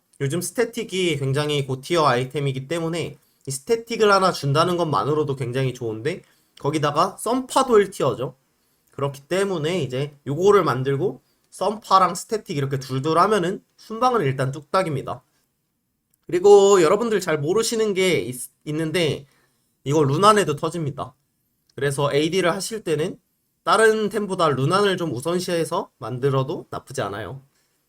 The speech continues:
그리고 다음으로는 맑은 정신, 그리고 기병대의 심장, 그리고 집중 공격이 있습니다. 이 집중 공격 같은 경우에는 뭐 뭐든지 간에 그냥 정찰대를 쓸 때 굉장히 좋죠.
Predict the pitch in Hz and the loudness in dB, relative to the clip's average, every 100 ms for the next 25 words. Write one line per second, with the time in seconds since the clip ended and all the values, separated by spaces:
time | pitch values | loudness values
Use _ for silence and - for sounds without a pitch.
0 | _ - 127 135 147 160 156 160 196 220 | _ -14 -6 -2 0 2 2 2 0 -4
1 | 117 123 165 208 175 147 151 165 - _ | -2 0 2 2 2 -4 -6 -8 -12 _
2 | _ _ _ _ - 120 120 120 147 185 | _ _ _ _ -10 -6 -6 -6 0 2
3 | 190 160 147 139 - 175 143 165 - _ | 2 2 2 2 -2 -6 -4 -4 -8 _
4 | _ - 117 113 - - 202 180 160 151 | _ -14 -12 -10 -12 -4 -2 -2 0 -2
5 | 110 - 139 120 104 107 - 202 214 208 | -2 -4 -6 -4 -6 -8 -10 -4 0 2
6 | 196 185 - 165 156 151 151 175 233 - | 2 -2 -4 -4 0 0 0 0 -4 -8
7 | _ _ _ _ _ 117 104 131 160 214 | _ _ _ _ _ -10 -2 0 0 0
8 | 208 190 139 143 185 - _ _ _ _ | -2 -2 0 0 -4 -10 _ _ _ _
9 | _ _ _ _ _ _ _ - 135 135 | _ _ _ _ _ _ _ -8 -2 0
10 | 131 127 131 143 139 190 185 160 147 180 | 0 -2 -4 -4 -2 -2 0 0 -2 -4
11 | 160 160 165 127 123 120 101 - 113 | -4 -6 -6 -8 -6 -8 -10 -14 -14